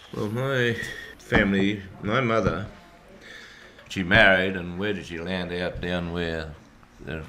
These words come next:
Lockyer National Park is in nineteen oh seven she came out.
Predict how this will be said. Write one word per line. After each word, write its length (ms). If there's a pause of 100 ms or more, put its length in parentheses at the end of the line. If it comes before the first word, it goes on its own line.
(180)
Lockyer 340
National 360
Park 340
is 80
in 120
nineteen 360
oh 120
seven 380
she 160
came 340
out. 120